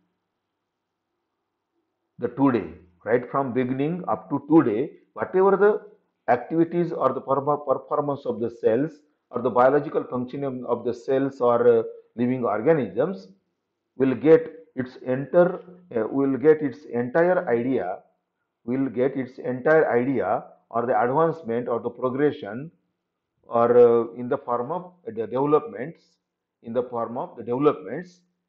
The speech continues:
so as to perform the normal biological functioning, so as to perform normal biological functioning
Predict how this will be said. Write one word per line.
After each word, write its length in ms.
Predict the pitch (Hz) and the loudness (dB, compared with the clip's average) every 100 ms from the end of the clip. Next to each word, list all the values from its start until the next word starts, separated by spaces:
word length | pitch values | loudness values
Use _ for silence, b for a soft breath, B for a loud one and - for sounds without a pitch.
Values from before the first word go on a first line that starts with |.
| _ _ _ | _ _ _
so 120 | 120 | -4
as 160 | 147 | -4
to 120 | 165 170 | -4 -6
perform 720 | 143 139 - 139 120 160 180 _ _ _ _ _ _ _ _ - | -4 -6 -4 -4 -2 -6 -14 _ _ _ _ _ _ _ _ -18
the 140 | 110 | -14
normal 600 | 107 117 131 147 156 151 - - - _ _ | -8 -6 -4 -2 -2 -2 -8 -20 -20 _ _
biological 600 | 107 117 135 131 135 135 | 0 2 2 -2 -4 -8
functioning, 720 | - 120 127 160 123 104 131 139 _ | -6 -10 -6 -4 -4 -8 -12 -18 _
so 140 | 120 | -4
as 100 | 117 | -4
to 100 | 117 | -4
perform 600 | 98 113 113 135 151 165 | -6 -4 -4 -6 -6 -6
normal 540 | 113 107 120 131 147 147 | -6 -2 -2 -2 -4 -4
biological 520 | 113 120 117 - 113 - | -2 -2 -2 -6 -12 -10
functioning 640 | 113 113 143 101 120 | -14 -10 -10 -10 -12